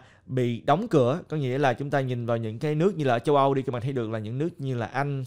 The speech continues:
Pháp hay Đức thì đã có những cái biện pháp, à, đóng cửa tạm thời trở lại một số nơi, thì Hoa Kỳ có thể là đi theo cái xu hướng đó. Và nếu như mà Hoa Kỳ bị đóng cửa trong khoảng thời gian mà chúng ta chưa có gói hỗ trợ, thì các bạn thấy được là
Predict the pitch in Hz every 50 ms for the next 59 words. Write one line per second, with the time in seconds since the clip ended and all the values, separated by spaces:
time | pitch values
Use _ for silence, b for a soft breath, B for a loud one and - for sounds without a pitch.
0 | - - 143 156 190 - - 127 117 135 170 - - - 120 107 107 - 147 147
1 | 131 135 147 139 110 101 110 110 160 160 190 202 B B B B B B B 120
2 | 120 113 - - 127 151 190 190 160 156 156 135 123 120 117 135 127 113 - 135
3 | 135 120 110 110 107 - - 165 165 160 147 139 131 131 - B B B B -
4 | 143 123 123 135 139 143 - 143 127 120 - - 147 147 190 208 160 127 113 113
5 | 139 151 - - 120 117 110 104 143 151 143 - 139 151 139 139 135 123 - -
6 | _ - 151 - - 147 123 131 139 151 143 139 147 170 185 - 127 113 110 135
7 | 175 185 170 139 120 113 120 127 127 127 - 120 113 110 120 156 202 - 147 117
8 | 107 123 170 - B B B B B - 160 156 147 - 135 120 120 156 170 160
9 | 135 120 135 135 135 123 113 131 123 135 131 123 - - 175 170 165 151 160 151
10 | 160 175 160 156 151 - 135 110 104 107 104 107 b b b b b b b 143
11 | - 139 135 127 147 127 127 117 123 123 120 117 113 110 104 92